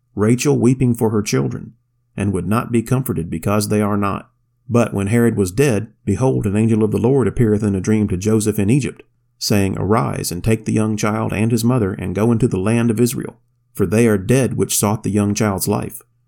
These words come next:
And he arose, and took the young child and his mother, and came into the land of Israel. But when he heard that Archelaus did reign in Judea in the room of his father Herod,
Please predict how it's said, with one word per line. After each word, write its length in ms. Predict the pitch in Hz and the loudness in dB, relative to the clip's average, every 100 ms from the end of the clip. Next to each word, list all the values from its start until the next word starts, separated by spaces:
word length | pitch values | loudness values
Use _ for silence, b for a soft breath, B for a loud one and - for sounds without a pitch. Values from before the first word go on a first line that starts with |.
| - | -6
And 140 | 101 | 0
he 140 | 123 117 | 4 6
arose, 520 | 98 107 123 131 135 | 6 6 4 2 -2
and 200 | 101 92 | -4 0
took 180 | 139 135 | 0 0
the 80 | 110 | 0
young 220 | 101 95 | 0 0
child 340 | 95 95 92 | -2 -2 -2
and 200 | 101 117 | 0 0
his 120 | 123 | 2
mother, 400 | 120 135 110 - _ - | 2 0 -2 -6 _ -10
and 160 | - 98 | -8 -2
came 240 | 139 139 | 2 2
into 140 | 104 | 2
the 100 | 98 | 0
land 240 | 95 101 101 | 0 0 2
of 100 | 113 | 2
Israel. 420 | 139 - - - _ _ _ | 0 -2 -8 -14 _ _ _
But 180 | - 107 | -2 0
when 140 | 107 107 | 2 2
he 80 | |
heard 320 | 101 127 147 123 | 4 4 2 0
that 140 | 104 | 0
Archelaus 640 | 110 110 98 117 135 151 | 0 2 2 2 0 -2
did 220 | - 110 104 | -2 -2 0
reign 280 | 107 117 | 2 4
in 120 | 113 107 | 4 2
Judea 440 | 107 107 120 147 | 2 2 0 0
in 160 | - 101 | -2 -2
the 100 | 95 | 2
room 200 | 117 113 | 2 4
of 80 | |
his 140 | 104 101 | 2 0
father 320 | 117 113 98 | 0 0 0
Herod, 340 | 113 123 147 | 0 -2 -4